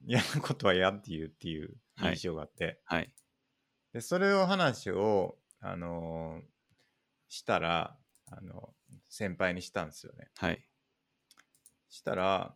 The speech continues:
Speaker 1: なんか、最近はそういう感情表現とか、なんて言ってたかな？なん、なんて言ってたかな？そう、な-、なんて言ってたかな？ちょっと待ってください。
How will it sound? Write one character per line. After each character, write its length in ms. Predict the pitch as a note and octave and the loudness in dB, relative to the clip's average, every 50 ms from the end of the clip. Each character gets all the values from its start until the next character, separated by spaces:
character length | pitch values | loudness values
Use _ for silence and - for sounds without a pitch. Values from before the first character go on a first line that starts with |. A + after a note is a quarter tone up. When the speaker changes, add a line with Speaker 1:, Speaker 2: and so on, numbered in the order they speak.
| _ - | _ -10
Speaker 1:
な 140 | - G#2 | -8 -6
ん 80 | G#2 G2 | -6 -4
か、 280 | - F#2+ F2 - - _ _ _ _ _ _ _ _ _ _ _ _ _ _ _ _ _ _ _ _ _ - A3+ | -2 -2 -2 -2 -6 _ _ _ _ _ _ _ _ _ _ _ _ _ _ _ _ _ _ _ _ _ -16 -14
最 300 | - - - F3+ G3 F#3+ | -8 -4 -2 -2 -2 0
近 100 | G3 F#3 | -2 -2
は 60 | E3+ | -2
そ 240 | E3 - F3+ F#3 F#3 | -2 -2 -2 0 0
う 60 | F#3+ | 2
い 340 | F#3 F#3 F3+ F3+ F3 F3 E3+ | 2 2 2 2 0 0 -2
う 120 | E3 E3 _ _ _ _ | -4 -6 _ _ _ _
感 380 | - - E3+ E3+ E3+ F3+ F3 E3 | -4 -2 0 0 0 0 -2 0
情 260 | D#3+ E3 D#3+ D#3 D#3 | 2 4 4 6 4
表 220 | D3+ D3 - D#3 | 4 2 2 2
現 460 | D3+ C#3+ A#2+ G#2 F2 E2+ E2 E2 D#2+ | 4 4 4 2 0 -2 -4 -4 -8
と 60 | - _ | -12 _
か、 400 | - - E2 E2 D#2+ D#2 D2+ - _ _ _ _ _ _ _ _ _ _ _ _ | -8 -4 -2 0 0 -2 -4 -6 _ _ _ _ _ _ _ _ _ _ _ _
な 120 | - B2 D#3 | -6 -6 -4
ん 40 | E3 | -4
て 80 | - | -4
言 60 | - | -6
っ 40 | - | -6
て 20 | - | -8
た 80 | E2+ | -8
か 80 | - F2 - - - - | -6 -6 -8 -10 -10 -6
な？ 120 | - B2 | -6 -6
な 0 | |
ん、 80 | C#3 C#3+ - | -6 -4 -4
な 160 | - G#2+ C#3+ | -2 -2 -2
ん 40 | D#3 | -2
て 100 | - - | -4 -8
言 40 | - | -8
っ 20 | |
て 60 | - | -8
た 80 | - - | -8 -6
か 80 | - F2 | -4 -6
な？ 80 | - - - - - _ _ _ _ _ _ _ _ - - | -6 -8 -14 -20 -20 _ _ _ _ _ _ _ _ -20 -16
そ 80 | - A2+ | -12 -10
う、 40 | G2+ | -8
な-、 180 | G2 G#2+ A2+ - | -8 -8 -8 -8
な 180 | - A2 A#2+ | -8 -8 -8
ん 60 | C3 | -8
て 100 | C3+ - | -10 -12
言 40 | F#2 | -14
っ 40 | - | -14
て 80 | _ - | _ -16
た 60 | - | -14
か 100 | - - | -14 -14
な？ 80 | - | -18
ち 20 | - | -20
ょ 40 | - _ _ _ _ _ _ | -20 _ _ _ _ _ _
っ 40 | - | -16
と 60 | - | -16
待 140 | - - - | -16 -16 -16
っ 40 | - | -18
て 40 | |
く 40 | - | -18
だ 40 | - | -20
さ 80 | - | -20
い。 40 | - | -20